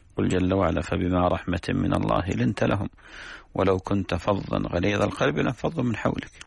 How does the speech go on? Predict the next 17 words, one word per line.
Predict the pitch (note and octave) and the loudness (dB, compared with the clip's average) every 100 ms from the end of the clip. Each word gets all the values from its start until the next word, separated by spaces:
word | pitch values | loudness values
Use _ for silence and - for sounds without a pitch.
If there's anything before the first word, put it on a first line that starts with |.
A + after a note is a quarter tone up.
| - - - - - | -20 -20 -20 -10 -2
النبي، | F#2 G2 G2 D2+ | 0 2 2 2
وبل | F#2 F2 F2 G2+ | 4 4 2 0
الآية | - B2 A#2+ | 0 2 2
الأخرى: | G#2 A2 G#2+ F#2+ F2+ - - _ - | 0 -2 0 -2 -2 -12 -20 _ -6
"قل | G2+ | -2
جل | G2 F#2 | 0 2
وعلا: | F#2+ E2+ D#2 | 4 4 2
والمؤمنون | F#2+ G2 G2 - F#2 G2 F#2+ E2 | 2 2 0 0 2 2 2 2
والمؤمنات | D#2+ G2 F2+ C2+ F2 F2+ D#2+ - | 2 2 0 0 2 2 0 -2
بعضهم | E2+ A#2 A2+ A#2+ A#2+ | 0 2 2 0 0
أولياء | B2 C3 C#3+ D3 | 0 2 0 0
بعض | D3 - - - - - - - | 0 0 -4 -16 -20 -20 -20 -4
يأمرون | G2 F#2+ A#2 C#3 C3+ | 0 2 4 4 2
بالمعروف | C3+ C3+ C3+ B2+ D3 C#3 A2+ | 2 2 4 2 2 -2 -4
وينهون | - G2+ F2 | -2 -2 0
عن | D#2 D2+ | 0 0
المنكر". | D#2+ D#2 D#2 - - | 0 0 -4 -6 -12